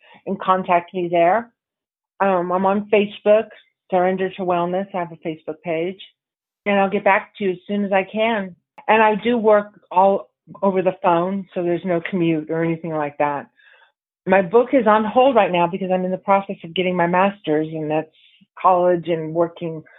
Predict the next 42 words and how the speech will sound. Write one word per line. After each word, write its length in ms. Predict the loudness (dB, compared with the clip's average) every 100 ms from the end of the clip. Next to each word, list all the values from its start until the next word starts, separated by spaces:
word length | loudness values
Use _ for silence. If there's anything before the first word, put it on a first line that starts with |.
| -20 -6
on 140 | -2
my 120 | 0
book 320 | 0 0 0 -2
and 180 | -4 -4
working 440 | -6 -6 -10 -10
with 120 | -8
my 120 | -8
clients 500 | -8 -6 -4 -4 -6 -10
is 160 | -8
a 60 | -6
little 320 | -6 -6 -8 -4
too 200 | -2 0
much. 340 | 2 2 2
I 60 | -2
have 140 | 0 0
to 40 |
have 220 | 0 2
boundaries, 500 | 0 0 -2 -4 -6 -12 _ _ _ _ _ _ _
but 300 | 0 2 2
it's 160 | 0 -2
gonna 160 | -2
be 140 | 2 2
a 40 |
memoir, 540 | 2 0 0 -2 -4 -10
memoir 760 | -4 0 2 0 0 0 -2 -8 _ _ _ _ _ _ -6
of 120 | -4
my 160 | 0
life. 220 | 0 0 -2
But 120 | -2
it 100 | 2
also, 500 | 4 2 0 -2 -2
it's 140 | -4
morphing 540 | 0 4 4 4 -2 -4
into 240 | -6 -8
a 60 | -8
new 680 | -4 -2 0 0 -2 -4 -10 _ _ _ 0
thing 680 | 2 2 -2 -4 -8 -10 -4
where 320 | 0 0 0
I'm 160 | -2
gonna 280 | -6 -4 -4
include 540 | -6 -8 -4 -2 -2 -6 -4
certain 260 | -4 -4